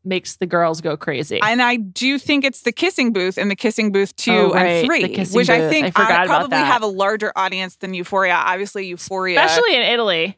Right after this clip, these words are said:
Speaker 2: It, it, right. Obviously, Euphoria is, like, the prestige thing that he's known for. So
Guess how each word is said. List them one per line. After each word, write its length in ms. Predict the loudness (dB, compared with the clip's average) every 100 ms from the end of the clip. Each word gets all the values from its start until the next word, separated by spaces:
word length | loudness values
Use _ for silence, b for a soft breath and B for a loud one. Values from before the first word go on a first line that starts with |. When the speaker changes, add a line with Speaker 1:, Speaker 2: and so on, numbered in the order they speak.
| -4
Speaker 2:
It, 140 | -4 -4
it, 160 | -10 -6
right. 320 | 0 0 0 0
Obviously, 360 | 0 0 -2
Euphoria 460 | -2 -2 0 2 0
is, 180 | -2 -4
like, 160 | -6
the 100 | -6
prestige 560 | -2 -2 -2 -6 -8 -8
thing 340 | -8 -8 -10 -4
that 220 | -2 -4
he's 500 | -6 -10 -8 -10 -12 _ _ _ -4
known 260 | 0 0 -2
for. 340 | -4 -2 -4 -8 _ _
So 280 | -6 0 0